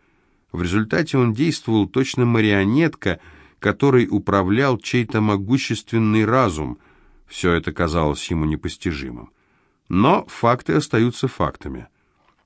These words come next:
Человек Махмени вернулся к багажнику и заставил себя всё внимательно осмотреть. Он переместил Асгара в центр и принялся его изучать как патологоанатом на столе в морге.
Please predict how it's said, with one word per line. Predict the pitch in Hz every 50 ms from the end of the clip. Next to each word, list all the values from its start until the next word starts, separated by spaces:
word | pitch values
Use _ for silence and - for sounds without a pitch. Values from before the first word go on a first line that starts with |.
| _ _ _ _ _ _ _ _ _ _ _ _ - _ _ _
Человек | - - 107 107 107 113 123 113 -
Махмени | 107 110 101 - - 110 113 123 131 135 120 - - - - - - - _ _
вернулся | - 90 107 104 104 120 123 117 101 - - 110
к | 95
багажнику | 87 92 101 95 101 123 127 120 92 98 95 80 - 90
и | 87 87 90 90
заставил | 85 87 98 98 - - 127 127 123 110 98 87
себя | - - 101 98 107 120 123 123 - - - - - _
всё | - - 123 123
внимательно | 113 113 113 110 117 120 110 - - 110 107 107 104
осмотреть. | 101 - - 107 110 107 - 82 76 65 - - _ _ _ _ _ _ _ _ _ _ _ _
Он | - 147 151 139
переместил | 113 - 131 123 123 131 135 131 - - - - 160 147 127 -
Асгара | - 101 101 92 92 95 107 113 113 101 98
в | 87 -
центр | _ - - 170 165 147 - 101 87
и | - - 95
принялся | 85 85 95 101 104 110 107 104 - - 143
его | 139 127 117 110 120 117 107
изучать | 90 95 98 92 - - 139 147 135 -
как | - - 101 98 -
патологоанатом | _ 110 104 - - 123 120 113 107 101 98 101 101 98 104 123 139 139 - 123 117 110 101
на | 104 98
столе | - - - 101 101 117 123
в | 110 90 95
морге. | 113 123 113 90 78 71 71 78 73 -